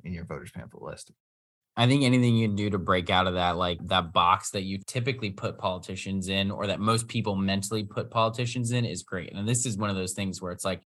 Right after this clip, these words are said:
Speaker 2: if you can do something splashy like that, um, go for it, pedal to the metal, because I think, yeah, you're right. That will kind of break him out of the, that box. People go, "Huh, that's interesting," you know?
Speaker 1: Mm-hmm.
Speaker 2: So I think that works.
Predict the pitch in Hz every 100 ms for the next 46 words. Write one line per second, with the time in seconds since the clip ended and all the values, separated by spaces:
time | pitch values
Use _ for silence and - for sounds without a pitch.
0 | _ _ _ 113 104 123 123 104 110 110
1 | 127 120 107 95 - 95 101 113 95 85
2 | 80 98 117 - - - _ - - _
3 | _ 87 113 117 87 69 - 98 104 101
4 | 87 90 95 76 92 95 101 110 95 92
5 | 85 85 92 92 85 78 90 90 87 87
6 | 85 90 87 87 87 87 82 64 - _
7 | _ _ - 92 78 90 87 90 - 101
8 | 104 101 101 156 92 127 - 87 85 90
9 | - 95 - - _ _ _ 92 90 98
10 | 117 151 95 98 110 104 92 101 - -